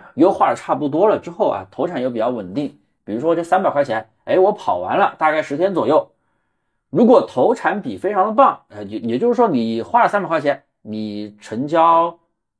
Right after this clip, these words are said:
呃，这个看你自己啊，投产比，因为每个人的利润不一样，你就是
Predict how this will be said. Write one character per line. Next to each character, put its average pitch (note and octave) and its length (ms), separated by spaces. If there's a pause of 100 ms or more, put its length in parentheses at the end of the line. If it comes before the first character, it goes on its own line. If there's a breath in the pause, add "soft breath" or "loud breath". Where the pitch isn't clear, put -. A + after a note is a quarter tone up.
(100)
呃， G2 220
这 G2+ 120
个 G#2+ 80
看 - 180
你 C3+ 80
自 G3 200
己 - 160
啊， - 200
投 C3 140
产 F#3 180
比， G2 360
因 D3 120
为 G3+ 60
每 G2+ 240
个 C3 120
人 A#2+ 140
的 A2+ 120
利 F3 180
润 B2 240
不 A2 140
一 G2+ 100
样， G#2 240
你 A#2+ 240
就 D#3 140
是 D3+ 240